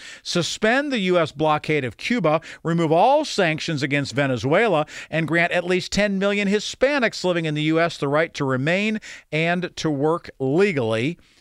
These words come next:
Very tall list of demands of an administration heading into a re-election campaign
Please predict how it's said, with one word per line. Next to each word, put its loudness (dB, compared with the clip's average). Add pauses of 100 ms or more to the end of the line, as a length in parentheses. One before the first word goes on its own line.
(340)
Very -6
tall 0
list -2
of 0
demands 0
of 0
an 0
administration -2
heading 0
into -2
a 0
re-election 0
campaign 0